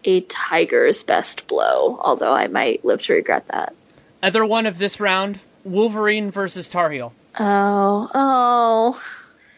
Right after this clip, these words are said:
Speaker 1: So a Tar Heel, they were never, were they ever in countries where Wolverines, were they ever in, like, a part of the U S where Wolverines are?
Speaker 2: Tar Heels are from North Carolina. You can tell me if Wolverines live in North Carolina.
Speaker 1: It looks like you will not find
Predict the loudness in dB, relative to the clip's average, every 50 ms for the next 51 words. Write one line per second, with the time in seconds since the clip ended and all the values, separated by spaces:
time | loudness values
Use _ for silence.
0 | _ _ _ _ _ -8 -2 0 2 2 2 0 -2 -2 0 2 2 2 2 2
1 | 0 2 2 4 4 4 4 4 2 2 0 0 0 0 2 2 2 2 2 2
2 | 2 2 0 0 2 2 2 4 4 2 2 2 2 2 2 2 2 2 2 2
3 | 2 2 0 0 0 0 -2 -4 -6 -6 -4 -4 -4 -4 -4 -2 0 2 2 4
4 | 2 2 0 0 0 2 2 2 2 2 0 0 0 0 0 2 2 2 2 2
5 | 2 0 -2 -4 -6 -6 -8 -8 -8 -8 -8 -8 -10 -12 -14 _ -2 0 2 2
6 | 4 4 2 4 4 4 4 2 2 0 0 0 0 -2 -2 0 0 0 2 0
7 | 2 2 4 4 4 2 0 0 0 0 2 2 2 2 0 0 0 -2 -2 -2
8 | -2 -4 -2 0 0 2 2 2 0 -2 -4 -8 -20 -20 -20 -20 _ _ _ -6
9 | -2 -2 0 0 0 0 0 0 -2 -4 -6 -4 -4 -2 -2 0 0 0 0 0
10 | 0 2 2 2 4 2 2 2 2 0 -2 -4 -4 -2 -2 -2 -2 -2 -2 0
11 | 0 0 0 0 -2 -4 -4 -4 -2 0 0 0 0 0 -2 -4 -4 -2 -2 -2
12 | -2 -2 -4 -4 -2 -2 0 0 -2 -2 -4 -6 -8 -10 -12 -14 -18 -20 -20 -20
13 | -20 -8 -2 0 0 0 2 0 0 0 2 2 2 4 4 4 4 2 2 2
14 | 2 2 4 4 4 4 2 0 -2 -6 -2 0 2 4 4 4 2 0 -2 -4
15 | -6 -10